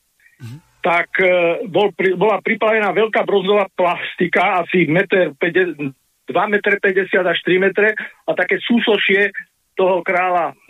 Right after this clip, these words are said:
Speaker 2: sobieského s tými rytiermi, čo mali krídla,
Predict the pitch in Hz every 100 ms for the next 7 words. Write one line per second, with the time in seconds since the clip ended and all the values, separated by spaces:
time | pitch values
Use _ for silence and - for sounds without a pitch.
0 | - 190 185 185 - 185 175 208 240 _
1 | _ _ _ 190 190 185 175 208 208 202
2 | 190 185 190 180 185 170 156 185 180 185
3 | 202